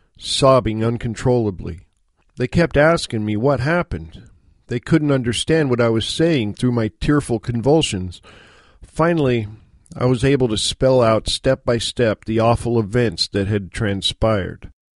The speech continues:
They knew I was serious because I was white as a sheet and visibly upset, but they didn't believe me.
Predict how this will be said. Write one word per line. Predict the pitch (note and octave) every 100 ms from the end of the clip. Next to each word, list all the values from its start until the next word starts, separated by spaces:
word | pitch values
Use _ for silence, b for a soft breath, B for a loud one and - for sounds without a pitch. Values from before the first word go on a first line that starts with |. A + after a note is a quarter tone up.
| _ _ _
They | C3 C#3+
knew | F#3+ A3
I | C#3+
was | A#2+ -
serious | - D#3 C3 F2 F2+ - - - _
because | - A#2+ - B2+
I | A#2+
was | A#2 G#2+ F#2
white | G#2 C3 C#3+ A#2+
as | G#2
a | F#2+
sheet | - C#3 B2+ E2 G2
and | G#2+ A2+ G2+
visibly | D3 C3+ A2+ G#2+ A2
upset, | A2 - - A#2 E2 - _ _ _ _ _ _ _ _ _ _
but | A2+ B2+ A#2 _ _ _ -
they | A#2+ B2
didn't | C3 D3+ B2
believe | A2+ A2+ B2+ A#2+ F#2+
me. | E2 F2